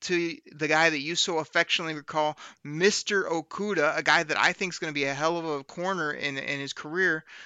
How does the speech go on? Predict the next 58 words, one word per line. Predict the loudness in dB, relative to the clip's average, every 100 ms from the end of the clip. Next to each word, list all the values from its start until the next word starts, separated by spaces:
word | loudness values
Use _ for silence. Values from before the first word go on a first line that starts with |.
| -20 -20 _
Ball | 2 4 4
right | 4 2
up | 2 0
over | -2 0
his | 0
shoulder. | 2 0 -2 0 0
He | 0
doesn't | 2 2 2 -2 -4
see | -4
the | -4
football. | -6 -8 -4 0 2 2
He | 2
doesn't | -2 -2
get | -4 -4
his | -2
hand | 0 2 6
out | 4 4
there. | 2 0 0
First | -4 -6 -2
down, | 0 0 -2
Saints. | 0 2 0 -6 -14 -18 -16 -8
And | -6
then | -2
what | 0
do | 4
they | 4 4
do? | 0 -2
We | -4
get | -2 0
another | 0 -2 -2
third | -2 -4 0
down | 2 2 0
play | -2 0
where | 0
we | -4
can | -4
get | 0
off | 0 -2
the |
field | -8 -4 -2 -2
with | -6
some | -10
timeouts | 0 2 4 2 0 -2
and | -4
go | -4
win | 0 0 2
this | 2 0
thing, | 0 0 -2
'cause | -2
all | -2 0
we | -2
need |
is | -2
a | -4
touchdown | -2 -4 0 0 0
to | -2
win | -2 -2
it. | -2